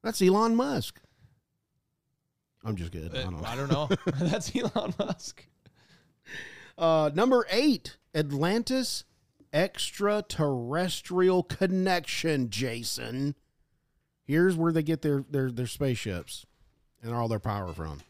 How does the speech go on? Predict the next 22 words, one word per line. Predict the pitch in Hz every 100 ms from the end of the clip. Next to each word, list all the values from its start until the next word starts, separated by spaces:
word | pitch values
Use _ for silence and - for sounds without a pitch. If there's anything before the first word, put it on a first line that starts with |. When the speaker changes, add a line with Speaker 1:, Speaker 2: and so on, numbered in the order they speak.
| _ _ _ _ _ _ _ _
Speaker 1:
Stories | - 226 254 269 214
also | 247 240 226
claim | 202 208 220 202
that | 180
the | 170
original | 160 170 165 165 147
inhabitants | 123 107 180 196 170 160
of | 165
the | 139
lost | 135 139 135 -
city | 127
of | 110
Atlantis | 107 113 113 107 107
are | 117
believed | 123 143 202 233 190
to | 202
be | 185 165
extraterrestrial. | 160 160 - 160 160 151 - _ _ - - - - - 143 120 - - - 71 62 - -
Just | 254 -
say | - -
alien, | 98 78 98 110
please. | 117 127 143 165 160